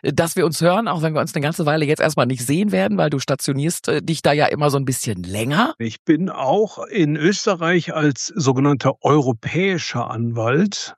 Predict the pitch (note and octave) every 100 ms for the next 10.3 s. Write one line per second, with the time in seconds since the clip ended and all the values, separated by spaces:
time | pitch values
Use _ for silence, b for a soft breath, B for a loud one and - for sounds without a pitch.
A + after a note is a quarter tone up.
0 | - C#3+ C3+ D#3+ B2+ F#2 D2 C3 C#3 D3
1 | E3+ - D3 G3 - - - D3+ - -
2 | A#2+ C#3 C3 B2 - B2+ F3+ C3 F#3+ E3
3 | E3 F#3 - F#3+ - E3+ - - E3+ E3+
4 | F3 - - A2 G#2+ - - G2 - F#3
5 | G3 F#3+ - C#3 A#2+ A#2 - D3+ D#3 -
6 | - A#2+ A2+ A2+ E3+ - - - - C3
7 | B2 A#2+ C3+ A#3+ D3+ D#3+ G#3 A3 C#3+ C#3+
8 | C#3 D#4 E4 E3 F#3+ - E3+ D#3+ D#3+ C#3+
9 | G2+ - D3 C3+ B2 A2 G#2+ - - G2
10 | - F2